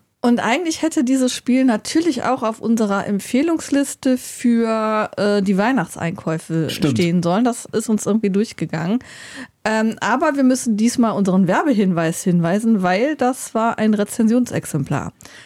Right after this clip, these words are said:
Speaker 1: Das heißt, wir sind diesmal zwar nicht gesponsert, haben aber ein Rezensionsexemplar erhalten. Und deswegen sagen wir nicht nur prophylaktisch, das hier ist Werbung, aber immer noch aus Überzeugung.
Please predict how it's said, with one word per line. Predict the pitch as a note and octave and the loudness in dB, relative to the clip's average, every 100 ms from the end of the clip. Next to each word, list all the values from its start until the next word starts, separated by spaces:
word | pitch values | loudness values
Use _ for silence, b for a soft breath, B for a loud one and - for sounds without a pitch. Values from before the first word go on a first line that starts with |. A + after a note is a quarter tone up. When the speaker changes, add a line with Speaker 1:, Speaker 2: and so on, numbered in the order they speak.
| - | -4
Speaker 1:
Das | G#3 F#3+ G#3+ | -4 -2 -2
heißt, | A#3 B3 - | 0 0 0
wir | A3+ | 0
sind | G3+ G3+ | 2 0
diesmal | A3+ G#3 G3 | 0 -2 -2
zwar | - | 0
nicht | F#3+ F#3 | 2 0
gesponsert, | - - F3+ G3 D#4 D4+ - | -4 -4 0 2 2 0 0
haben | A3+ F4 | -2 0
aber | C4+ B3+ | 0 0
ein | A3 | 0
Rezensionsexemplar | A#3 - A3+ A3+ C4+ - - E3 D#3 D#3 D#3 | 0 0 2 4 2 -2 -4 -2 0 -2 -2
erhalten. | F3 D#3+ - B3+ B B B - | -2 -2 0 0 B B B 0
Und | A3 G#3+ | 2 2
deswegen | E4+ - E4 C#4+ A#3+ | 0 0 0 2 2
sagen | G#3+ A3+ G3 | 2 0 2
wir | F3 F#3 | 4 4
nicht | F#3+ D#4+ - F4 | 4 4 0 -2
nur | D#4 | 0
prophylaktisch, | - D4+ C#4+ A#3 - F3+ A3+ B B - | -2 0 2 0 0 -2 -2 B B -4
das | B3+ - | -2 0
hier | D#4+ | 0
ist | D#4+ - | 0 -2
Werbung, | B3+ D#4 C#4 F3+ D#3+ E3+ _ | 0 2 2 0 -4 -6 _
aber | F3 D#3+ G#3 D4+ - | -2 0 2 0 2
immer | B3+ F4 | 2 4
noch | C#4 C#4+ - | 2 -2 -2
aus | G#3+ | -2
Überzeugung. | A3+ A3 - C#3+ - - | 0 -2 -2 -4 -4 -8